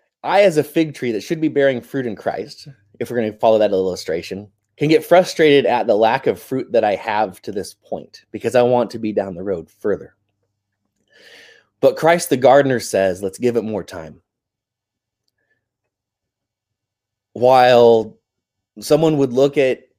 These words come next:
a fruitless tree and say, "You know what? Why am I wasting space with this?" The gardener is God. The gardener is Christ. Says, "No, there's more time."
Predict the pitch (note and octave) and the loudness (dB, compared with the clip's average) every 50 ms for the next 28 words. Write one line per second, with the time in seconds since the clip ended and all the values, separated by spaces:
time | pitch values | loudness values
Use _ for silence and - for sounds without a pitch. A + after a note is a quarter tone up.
0 | _ _ - A#2+ A#2 - - C#3+ C3+ C3+ B2+ A#2 - - - C#3+ C#3+ C#3+ C#3+ C3+ | _ _ -6 -6 -6 -4 -6 -6 -4 -4 -4 -6 -8 -6 -4 -2 0 0 0 -2
1 | A#2+ G2+ - - A2+ A2+ A#2+ B2+ C#3+ D3 C#3+ C#3 C#3+ D3 D3 C#3+ - - _ _ | -4 -4 -2 0 0 0 0 0 0 0 2 4 4 4 4 4 0 -4 _ _
2 | _ _ - G2 A#2 B2+ C3+ D3 C#3 C3 C3 B2 A#2+ - B2 A2+ G#2+ - - A#2+ | _ _ -6 -2 -2 0 0 0 0 0 -2 -2 -4 -6 -8 -10 -8 -6 -4 -4
3 | A#2 A#2 - - - _ - D2+ - - - - _ _ _ _ _ _ _ _ | -4 -4 -8 -12 -14 _ -16 -16 -16 -20 -20 -20 _ _ _ _ _ _ _ _
4 | _ _ _ _ _ _ _ _ _ _ _ _ _ _ _ _ _ _ _ _ | _ _ _ _ _ _ _ _ _ _ _ _ _ _ _ _ _ _ _ _
5 | _ _ _ _ _ _ _ _ _ _ _ _ _ _ _ _ _ _ _ _ | _ _ _ _ _ _ _ _ _ _ _ _ _ _ _ _ _ _ _ _
6 | _ _ _ _ _ _ _ _ _ _ _ _ _ _ _ _ _ _ _ _ | _ _ _ _ _ _ _ _ _ _ _ _ _ _ _ _ _ _ _ _
7 | _ G#2+ A2+ A2 B2+ B2+ D3+ D#3 D#3 D3+ C3+ B2 A2+ - G2 G#2 G#2 G#2 F#2 F2+ | _ -10 -2 2 2 4 4 2 0 -2 -4 -4 -6 -6 -4 -2 -2 -2 -4 -6
8 | E2+ - _ _ _ _ _ _ _ _ _ _ _ _ _ _ _ _ _ _ | -12 -14 _ _ _ _ _ _ _ _ _ _ _ _ _ _ _ _ _ _
9 | _ _ _ _ A2+ A#2 B2 C#3 D3 D#3+ E3 D#3+ D#3+ D#3 D3 C#3 C3 - - - | _ _ _ _ -8 -2 2 4 4 4 4 2 2 0 0 -2 -4 -8 -6 -4
10 | B2 G#2 G2 E2 - - - - _ _ _ _ _ _ _ _ _ _ _ _ | -2 -2 -2 -4 -8 -16 -20 -20 _ _ _ _ _ _ _ _ _ _ _ _
11 | _ _ _ _ _ _ _ _ _ _ _ _ _ _ _ _ _ _ _ _ | _ _ _ _ _ _ _ _ _ _ _ _ _ _ _ _ _ _ _ _
12 | _ _ _ _ _ _ _ _ _ _ - - C#3+ C#3 C#3 B2 C3 C3+ B2 A#2 | _ _ _ _ _ _ _ _ _ _ -4 2 4 4 4 2 0 -2 -2 -2
13 | A2 A2 G2 G2+ A2+ G#2 G2+ - F#2+ E2 E2 E2+ F2+ | -2 -4 -6 -6 -8 -8 -8 -10 -12 -16 -18 -20 -20